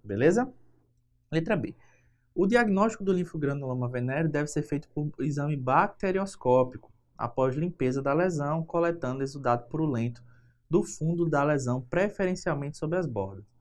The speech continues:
Pessoal, no linfogranuloma venéreo, a gente não vai ter úlcera pra fazer coleta, não. É raríssimo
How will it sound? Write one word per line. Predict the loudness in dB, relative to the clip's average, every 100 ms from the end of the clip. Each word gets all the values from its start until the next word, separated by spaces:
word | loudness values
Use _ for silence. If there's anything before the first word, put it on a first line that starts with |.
| _ _ _ _
Pessoal, | -12 -2 0 0
no | -2 -6
linfogranuloma | -6 0 0 0 -4 -6
venéreo, | -8 -8 -6 -4
a | -4
gente | -4 -4
não | -2
vai | -2
ter | -2 -2
úlcera | 0 0 -2 -4
pra | -4 -4
fazer | -2 -2
coleta, | -2 -2 -2 -4
não. | -10 -14 -16
É | -12
raríssimo | -6 -2 0 -2 -6 -12 -16